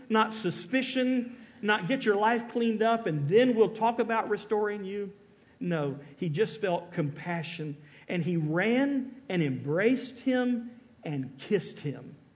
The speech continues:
Verse twenty-one, the son begins his speech.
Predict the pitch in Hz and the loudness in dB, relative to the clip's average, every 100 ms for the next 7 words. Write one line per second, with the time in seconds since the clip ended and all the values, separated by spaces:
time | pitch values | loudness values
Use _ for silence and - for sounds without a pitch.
0 | _ _ _ _ _ _ _ _ _ 165 | _ _ _ _ _ _ _ _ _ -10
1 | - 190 175 170 156 143 131 127 - 175 | -6 -2 0 0 0 0 -2 -4 -4 -2
2 | 156 147 156 151 139 - - 139 135 - | 0 0 0 -2 -6 -6 -4 -2 -4 -12